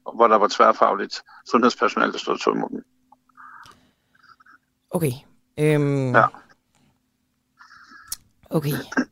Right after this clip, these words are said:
Speaker 2: Og Poul, hvor, øhm, hvor befinder du dig nu?
Speaker 1: At hvad?
Speaker 2: Hvor befinder du dig lige nu?
Speaker 1: Øh, lige nu, der er jeg i, øh, Gentofte.
Speaker 2: Og hvornår skal den her mission, øh, finde sted?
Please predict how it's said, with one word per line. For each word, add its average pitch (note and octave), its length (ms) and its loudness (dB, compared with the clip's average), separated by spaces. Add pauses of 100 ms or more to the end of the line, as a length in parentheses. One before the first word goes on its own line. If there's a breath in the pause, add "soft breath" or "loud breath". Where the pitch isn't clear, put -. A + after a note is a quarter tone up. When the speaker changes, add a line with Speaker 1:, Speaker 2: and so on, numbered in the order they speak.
(120)
Speaker 2:
Og D#3 120 0
Poul, E3 260 4
hvor, F3+ 280 4
øhm, D3+ 720 0
hvor D#3+ 120 -2
befinder E3+ 380 -2
du F3 100 0
dig D#3 80 2
nu? F3+ 180 0 (1700)
Speaker 1:
At B2+ 80 6
hvad? F3+ 280 4 (240)
Speaker 2:
Hvor F3 120 -4
befinder F#3+ 360 0
du F3 120 -4
dig D3 120 0
lige D#3 140 0
nu? D#3+ 180 -2 (1300 loud breath)
Speaker 1:
Øh, C3+ 160 6
lige F3+ 160 2
nu, E3+ 280 4
der D#3+ 80 8
er D#3 100 6
jeg B2+ 280 2
i, B2 220 0
øh, A#2 160 0
Gentofte. B2 460 -2 (540)
Speaker 2:
Og D#3+ 120 -2
hvornår F3 360 2
skal - 220 -2
den E3 160 0
her D#3+ 100 2
mission, D3+ 500 -2
øh, C3 220 -4
finde C#3 240 -4
sted? D3 260 -2